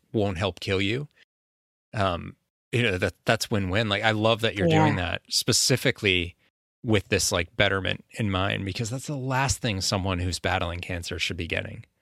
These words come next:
Speaker 2: It's amazing. I'm getting chills hearing you say that because it's exactly the feeling I got when I went back for, uh, re-, most recently, my mother and I dropped off a bunch of hats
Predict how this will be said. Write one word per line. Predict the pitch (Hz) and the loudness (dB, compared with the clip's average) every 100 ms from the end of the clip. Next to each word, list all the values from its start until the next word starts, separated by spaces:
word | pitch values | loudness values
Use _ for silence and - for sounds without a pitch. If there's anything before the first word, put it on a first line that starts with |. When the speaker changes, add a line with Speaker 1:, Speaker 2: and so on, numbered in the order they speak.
| _ | _
Speaker 2:
It's | - 247 247 | 4 4 8
amazing. | 254 233 214 214 208 190 | 10 10 10 8 8 6
I'm | 190 | 8
getting | 202 208 | 8 8
chills | 190 214 208 196 | 8 8 8 8
hearing | 202 196 | 6 8
you | 175 | 6
say | 160 180 | 6 8
that | 180 170 | 8 6
because | 175 180 170 156 _ - - - | 4 4 2 0 _ -12 -10 8
it's | 240 - | 10 10
exactly | 220 180 185 190 214 | 8 8 8 8 6
the | 185 | 6
feeling | - 185 175 | 2 2 2
I | 165 | 4
got | 160 160 220 | 6 6 6
when | - 175 | 4 4
I | 175 180 | 6 4
went | 175 180 - - | 6 4 2 6
back | 190 180 185 - | 6 6 2 -4
for, | - 185 175 170 165 - - _ - - _ _ _ _ | 6 8 10 8 6 0 -18 _ -14 -14 _ _ _ _
uh, | - 196 185 180 170 | 8 10 10 8 6
re-, | - 185 220 | 2 8 10
most | 240 226 220 | 10 8 10
recently, | 233 220 208 185 180 | 8 8 8 6 6
my | 190 185 180 185 180 - | 4 6 8 6 4 0
mother | 196 185 185 190 | 2 8 10 10
and | 190 | 8
I | 180 | 8
dropped | 175 180 175 - | 8 8 6 8
off | 175 170 - | 8 8 4
a | |
bunch | 170 175 165 | 2 2 2
of | |
hats | - 233 196 - - | 4 4 4 0 -16